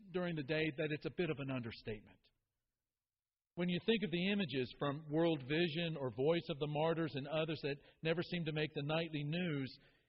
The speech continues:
it seems a bit of an understatement. One of the things that we do when we talk about prayer and we, we teach people how to pray in our church family here is to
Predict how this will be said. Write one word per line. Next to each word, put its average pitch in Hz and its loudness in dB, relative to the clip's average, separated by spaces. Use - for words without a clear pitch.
it 147 -6
seems 196 0
a 151 -6
bit 160 0
of 123 -4
an 123 -2
understatement. 104 -8
One 254 4
of 285 2
the 220 -2
things 220 0
that 185 0
we 190 -2
do 220 2
when 147 0
we 208 2
talk 208 -2
about 156 -2
prayer 208 0
and 135 -2
we, 147 -4
we 160 -2
teach - -2
people 170 -4
how 165 0
to 147 -4
pray 165 0
in 151 -4
our 165 0
church 151 -8
family 185 0
here 131 2
is 170 4
to 165 0